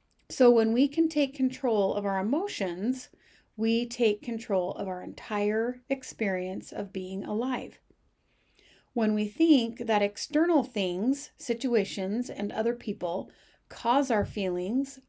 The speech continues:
that's when we suffer. When you think things in the world, external experiences, your past,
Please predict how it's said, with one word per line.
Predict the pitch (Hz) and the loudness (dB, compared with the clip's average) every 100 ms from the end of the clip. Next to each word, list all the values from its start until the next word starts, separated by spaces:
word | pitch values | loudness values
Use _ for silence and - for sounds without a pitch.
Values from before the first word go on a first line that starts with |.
| _ | _
that's | 202 196 - | -2 -2 -6
when | 214 196 | -6 -4
we | 190 | -6
suffer. | - 170 - 196 - _ _ _ _ _ _ _ _ - | -6 -8 -8 -14 -16 _ _ _ _ _ _ _ _ -2
When | 226 | 2
you | 240 | 2
think | 240 302 320 | 4 4 4
things | - 262 233 | 4 4 4
in | 233 | 2
the | 214 | 0
world, | 196 202 196 202 240 269 - _ | 2 4 4 4 2 0 -6 _
external | 214 - - 220 220 262 | -6 -4 -4 -2 0 0
experiences, | 311 - 233 208 202 - 208 202 196 | -2 -4 0 0 -2 0 2 2 -2
your | 180 | -8
past, | - 254 254 247 247 - | -4 -2 0 0 -2 -8